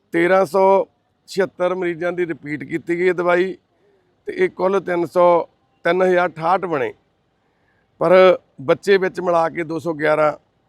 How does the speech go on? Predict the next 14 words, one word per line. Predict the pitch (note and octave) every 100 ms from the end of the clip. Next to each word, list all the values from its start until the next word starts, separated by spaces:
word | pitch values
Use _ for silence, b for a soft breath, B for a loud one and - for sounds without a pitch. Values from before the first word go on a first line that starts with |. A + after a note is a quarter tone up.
| _ _ _ _ -
ਤੇ |
ਬੱਤੀ | D3+ D#3 F3
ਸੌ | D3+ D#3+
ਉਨਾਸੀ | C#3+ C3 D3
ਮੈਂਬਰ | C#3 B2+ B2 D3 - _
ਇਹ | D3+
ਟੋਟਲ | C#3 C3+ D3+
ਬਣਦੇ | B2+ A#2 F#2+ G2
ਆ। | _ _ _ _ b b b b _
ਕੁੱਲ | D#3+ F#3+ G3
ਨਵੇਂ | E3+ F3 F#3+
ਮਰੀਜ਼ | F#3+ F#3+ F#3
ਆ | F#3
ਜਿਹੜੇ, | F#3 G3 F3